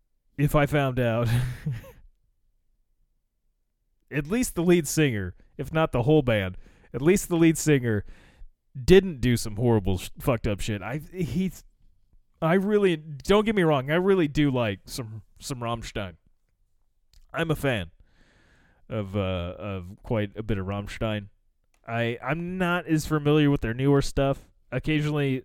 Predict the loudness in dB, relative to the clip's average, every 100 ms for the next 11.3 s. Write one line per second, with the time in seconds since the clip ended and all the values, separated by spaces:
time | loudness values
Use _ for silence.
0 | -8 -6 -4 -2 -4 -4 0 0 0 -6
1 | -8 -6 -6 -6 -4 -4 -2 -2 -4 -4
2 | -6 -8 -8 -6 -6 -6 -8 -4 -2 -2
3 | -4 -6 -6 -6 -2 -2 -4 -10 -20 -20
4 | _ _ _ _ -12 -10 -10 -6 -4 -2
5 | -4 -4 -2 -2 0 0 0 -2 -4 -4
6 | -4 -4 -6 -8 -4 -2 -2 -4 -8 -10
7 | -10 -8 -6 -4 -2 0 0 2 4 4
8 | 2 4 4 2 0 -4 -8 -16 -6 0
9 | 2 2 -2 -6 -8 -4 -4 -2 -2 0
10 | -2 -4 -4 -2 -2 -2 -4 -6 -8 -8
11 | -8 -8 -10